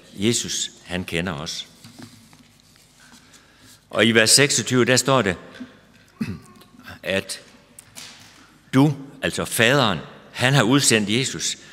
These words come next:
for at gøre hans navn kendt. Og Jesus, han ønsker så derfor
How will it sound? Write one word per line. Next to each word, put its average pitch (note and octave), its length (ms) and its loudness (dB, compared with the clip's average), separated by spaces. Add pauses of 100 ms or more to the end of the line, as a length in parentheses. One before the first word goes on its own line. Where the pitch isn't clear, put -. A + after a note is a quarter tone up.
(100)
for C#3 260 2
at - 140 -2
gøre F#2+ 340 4 (280)
hans C#3+ 360 2
navn B2+ 320 2
kendt. B2 440 -2 (2250)
Og A2 260 4
Jesus, C#3 460 0
han A2+ 220 0
ønsker A#2 280 0
så A#2+ 160 0
derfor G#2 580 0